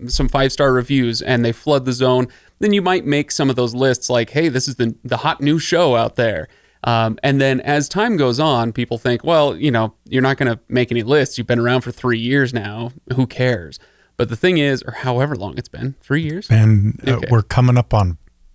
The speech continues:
Speaker 2: four
Speaker 1: Four? Is that
Speaker 2: years.
Speaker 1: right?
Speaker 2: Holy
Speaker 1: Gee, I mean,
Speaker 2: crap.
Speaker 1: Christmas. Anyway, but the point being, um, even now in the life cycle of a podcast, if, uh, if suddenly we have twenty, thirty, fifty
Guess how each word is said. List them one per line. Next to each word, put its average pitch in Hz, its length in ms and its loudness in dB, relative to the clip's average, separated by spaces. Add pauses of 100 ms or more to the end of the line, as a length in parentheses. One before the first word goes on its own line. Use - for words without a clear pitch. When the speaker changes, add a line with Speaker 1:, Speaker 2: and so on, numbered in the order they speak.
(140)
Speaker 2:
four 107 300 2
Speaker 1:
Four? 143 240 4
Is 107 160 4
that 127 140 4
Speaker 2:
years. 123 120 -4
Speaker 1:
right? - 60 -12
Speaker 2:
Holy 110 140 -6
Speaker 1:
Gee, 117 100 -2
I 117 60 -2
mean, 113 100 -4
Speaker 2:
crap. 110 100 -4
Speaker 1:
Christmas. 123 300 -2 (260)
Anyway, 160 280 4
but 139 160 0
the - 60 -12
point 180 300 2
being, 131 400 0 (520)
um, 110 320 2
even 185 260 2
now 127 400 2
in 113 320 0
the 117 100 0
life 117 240 0
cycle 120 360 -2
of 110 80 -4
a 117 80 -4
podcast, 117 760 -4
if, 127 480 -2 (260)
uh, 95 280 0
if 143 160 0
suddenly 131 640 0
we 120 240 -2
have 113 320 -2 (100)
twenty, 135 340 0
thirty, 131 400 -2
fifty 123 640 -2